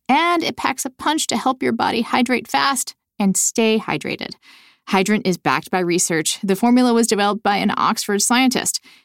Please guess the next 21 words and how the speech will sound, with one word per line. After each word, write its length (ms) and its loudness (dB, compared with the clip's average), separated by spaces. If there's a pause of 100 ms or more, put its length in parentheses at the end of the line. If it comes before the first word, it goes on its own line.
(220)
Made 160 4
with 200 0
real 400 2
fruit 260 0
juice 160 2
powder, 480 2
it's 160 -2
delicious, 640 0
it's 180 0
refreshing, 560 2
and 140 2
comes 300 2
in 40 2
a 60 0
variety 400 0
of 80 -4
flavors, 500 0
including 520 4
the 80 6
new 120 6
keto-friendly 960 2